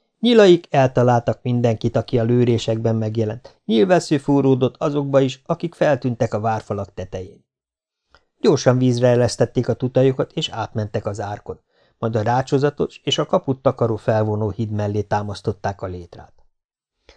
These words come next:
Hamarosan erős csengés-pengés jelezte, hogy buzgolkodnak a híd láncainak elvágásán a kovácsok. Egy ideig úgy tetszett, hogy nem lesz nagyon nehéz dolguk,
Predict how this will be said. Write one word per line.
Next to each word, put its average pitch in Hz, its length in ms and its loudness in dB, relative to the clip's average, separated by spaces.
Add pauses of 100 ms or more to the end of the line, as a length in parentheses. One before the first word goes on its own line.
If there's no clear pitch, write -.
(140)
Hamarosan 156 640 2
erős 120 320 0
csengés-pengés 113 1000 -2
jelezte, 120 480 -2 (220)
hogy 180 180 2
buzgolkodnak 120 800 0
a - 60 -12
híd 117 240 0
láncainak 107 640 -4
elvágásán 101 760 -8
a 95 60 -10
kovácsok. 95 640 -14 (1400)
Egy 185 160 -4
ideig 202 300 4
úgy 190 160 -6
tetszett, 170 400 2
hogy 185 140 -4
nem 110 180 -4
lesz 117 180 -2
nagyon 113 300 -2
nehéz 113 340 0
dolguk, 120 460 -2